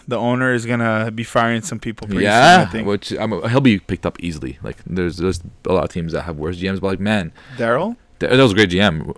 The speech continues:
Speaker 2: but, like,
Speaker 1: Bad
Speaker 2: he just
Speaker 1: P R,
Speaker 2: hasn't
Speaker 1: though.
Speaker 2: Bad P R, but that,
Speaker 1: Might
Speaker 2: yeah,
Speaker 1: get blackballed,
Speaker 2: whatever.
Speaker 1: you never know.
Speaker 2: <laughs> Yeah.
Speaker 1: Forgot about two things. Shout out Kanye West.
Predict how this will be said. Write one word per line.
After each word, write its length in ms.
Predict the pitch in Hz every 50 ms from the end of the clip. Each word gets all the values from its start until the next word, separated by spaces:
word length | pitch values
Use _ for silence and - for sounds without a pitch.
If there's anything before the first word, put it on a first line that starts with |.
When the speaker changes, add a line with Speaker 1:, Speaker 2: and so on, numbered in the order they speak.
| _ -
Speaker 2:
but, 200 | - 95 92 78
like, 60 | 90 -
Speaker 1:
Bad 60 | - 131 104
Speaker 2:
he 40 |
just 60 | 101 -
Speaker 1:
P 60 | 120
R, 40 | 113
Speaker 2:
hasn't 160 | 113 117 120 113
Speaker 1:
though. 240 | 113 107 110 113 117 -
Speaker 2:
Bad 400 | - - 92 110 110 107 101 -
P 100 | - 101
R, 100 | 95 87
but 140 | 80 90 90
that, 140 | 80 87 82
Speaker 1:
Might 80 | - 147
Speaker 2:
yeah, 140 | 151 151
Speaker 1:
get 40 | 151
blackballed, 460 | 143 135 139 143 - - 113 110 107
Speaker 2:
whatever. 40 | - 110
Speaker 1:
you 40 |
never 240 | 110 117 117 120 123
know. 240 | 123 123 120 117 117 - _
Speaker 2:
<laughs> 80 | -
Yeah. 380 | - 113 113 - - - 165 139 - - - _
Speaker 1:
Forgot 380 | _ 139 135 131 135 135 135
about 480 | 131 127 127 127 131 127 127 123 117 _
two 300 | - 147 143 143 135 127 123 -
things. 920 | 131 127 123 123 117 117 117 113 110 110 107 107 - - - - - - -
Shout 180 | - 113 107
out 120 | 110 110 107
Kanye 320 | - 113 110 107 107 107 110
West. 480 | 107 107 110 - - - - - -